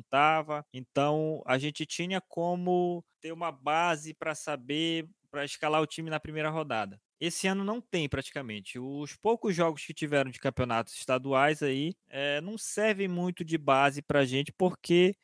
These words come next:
os times jogaram pouco, né? E também porque o nível tá muito baixo. A gente tem, tava comentando isso no jogo do,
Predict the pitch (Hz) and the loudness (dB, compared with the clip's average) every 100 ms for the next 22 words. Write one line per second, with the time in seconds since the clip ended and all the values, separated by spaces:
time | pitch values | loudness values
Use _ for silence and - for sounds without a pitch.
0 | _ - 151 - 180 175 160 156 143 151 | _ -4 -4 -2 -2 0 4 6 6 4
1 | 160 - 175 190 - 196 190 - _ 120 | 0 4 6 6 2 -6 -8 -10 _ -4
2 | 127 156 - _ _ _ 135 147 151 156 | -2 -2 -8 _ _ _ 4 8 8 6
3 | - 151 156 160 170 143 - 180 180 180 | 2 2 0 2 0 0 0 2 4 4
4 | 180 180 175 175 160 - _ _ - 147 | 4 4 4 2 0 -4 _ _ -8 -2
5 | 160 196 190 185 180 185 190 165 127 107 | 0 0 0 0 0 -2 -6 -2 0 0
6 | 104 - 95 104 110 104 120 - - 143 | -4 -14 -20 -20 -16 -12 -10 -12 -4 -4
7 | - _ _ - 135 131 139 135 - 143 | -4 _ _ 2 2 2 -4 -4 0 0
8 | 131 175 190 156 139 127 131 123 113 113 | 2 0 -2 -6 -6 0 0 0 -4 -6
9 | 107 | -8